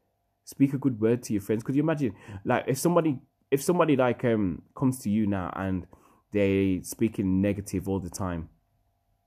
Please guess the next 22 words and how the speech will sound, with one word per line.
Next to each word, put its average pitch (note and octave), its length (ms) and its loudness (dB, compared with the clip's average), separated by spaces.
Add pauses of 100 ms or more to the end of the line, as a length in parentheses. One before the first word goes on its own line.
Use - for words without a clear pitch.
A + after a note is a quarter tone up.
(360)
you G2 100 -2
don't A2 160 2
really F#2 160 2
wanna F2 180 -2
be F2+ 200 -4
that F#2+ 240 -2
around F#2 260 -2
them. F#2+ 120 -2
I've F2 100 -8
said G2+ 240 -6
this F#2 120 -10
to - 100 -10
you D#2 60 -4
before. F2 440 -6 (300)
And F2 120 -8
so G#2+ 340 0
now A2+ 300 0
I'm G2+ 140 -4
saying G2+ 280 -2
to - 140 -6
you F#2+ 60 0
that F2+ 180 -6